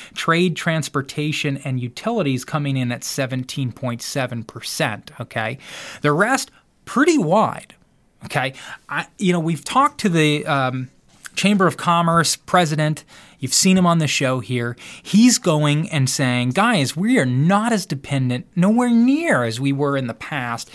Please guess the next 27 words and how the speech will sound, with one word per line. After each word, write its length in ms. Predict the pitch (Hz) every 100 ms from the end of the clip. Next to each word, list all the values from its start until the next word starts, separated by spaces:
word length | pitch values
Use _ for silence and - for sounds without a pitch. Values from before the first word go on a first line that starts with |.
| - - -
And 180 | 139 139
so 320 | - 151 151 208
oil 300 | 294 359 330
and 160 | 202
gas, 440 | 190 180 196 196 - - - -
uh, 160 | 156 156
is 160 | 160
something 500 | - 202 196 196 185
that 200 | 156 147 -
I, 240 | 160 226
doesn't 340 | 185 220 247 330
really 220 | 302 247
alert 320 | 170 151 160
us, 160 | 127 -
especially 1200 | - - - _ - 247 214 - 143 117 127 - - -
when 120 | 151
you're 120 | 147
buying 640 | 135 - 139 143 151 151 - -
in 360 | 147 135 135 139
the 100 | 123
affordability 800 | - - 131 127 123 123 127 - -
index. 640 | 151 117 - - - - _
Folks, 460 | - 175 175 - - - - - _ -
there 280 | 143 202 233
is 160 | 127
no 400 | 127 131 143 262
place 640 | 277 - 107 - - -